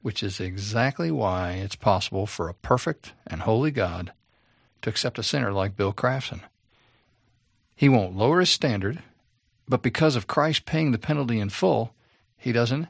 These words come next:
have to lower his standard. When I accepted the gift,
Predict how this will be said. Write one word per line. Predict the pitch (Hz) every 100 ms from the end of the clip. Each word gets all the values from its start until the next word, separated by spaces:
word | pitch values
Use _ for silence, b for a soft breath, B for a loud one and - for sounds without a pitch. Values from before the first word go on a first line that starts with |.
| _
have | - 175 226
to | -
lower | 180 95 80
his | 82
standard. | - - 82 - - _ _ _ _ _ _ _ _ _ _ _ _ -
When | 113
I | 95
accepted | - 185 196
the | 170
gift, | 139 95 123 -